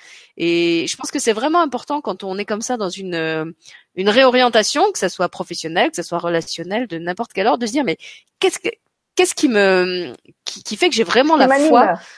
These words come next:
Speaker 1: dans ce, dans cette
Speaker 2: Qu'est-ce
Speaker 1: personne,
Speaker 2: qui
Speaker 1: dans ce
Speaker 2: m'anime ?
Speaker 1: travail et, et,
Speaker 2: Mm.
Speaker 1: et qui va me porter quand je, justement je vais être, euh, » parce qu'on, on le sait bien t-, que de toute façon tout changement s'accompagne de, de défis. Euh, donc au moment où justement on va essayer de me faire des croche-pieds sur la route,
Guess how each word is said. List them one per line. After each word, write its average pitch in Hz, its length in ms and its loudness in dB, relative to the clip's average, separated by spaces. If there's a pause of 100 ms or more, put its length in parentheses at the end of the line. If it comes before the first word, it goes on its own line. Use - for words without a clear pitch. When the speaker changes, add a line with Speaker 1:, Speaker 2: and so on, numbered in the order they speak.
(140)
Speaker 1:
dans 180 100 -2
ce, 180 320 0
dans 180 100 0
cette 254 200 0
Speaker 2:
Qu'est-ce - 100 -20
Speaker 1:
personne, 220 460 2
Speaker 2:
qui 277 40 -8
Speaker 1:
dans 233 100 -2
ce 220 100 -2
Speaker 2:
m'anime ? 226 120 0
Speaker 1:
travail 214 440 2
et, 185 420 0
et, 208 40 -6
Speaker 2:
Mm. 208 120 -6
Speaker 1:
et 190 80 -4
qui - 240 -14
va 254 100 6
me 208 140 -2
porter 285 520 -2 (300)
quand 208 140 -2
je, 202 160 -4
justement 226 320 -2
je - 120 -6
vais 196 60 2
être, 190 240 -2
euh, » 165 400 4
parce 165 140 -4
qu'on, 214 220 -6
on 190 80 -8
le 180 40 -10
sait 269 140 -6
bien 311 180 2
t-, 175 160 -10
que - 80 -10
de 180 60 -14
toute - 180 -20
façon 240 240 -6
tout 269 140 -14
changement 226 400 -2
s'accompagne 196 500 -2
de, 165 200 -4
de 156 120 -6
défis. 190 400 -4 (600)
Euh, 165 680 2
donc 180 160 -2
au 233 80 4
moment 269 320 4
où 277 60 4
justement 233 420 4
on - 20 2
va 190 100 4
essayer 226 200 2
de 220 60 -8
me 196 60 -6
faire 220 180 0
des 196 100 -2
croche-pieds 233 380 -4
sur 202 160 -4
la 180 80 2
route, 330 220 4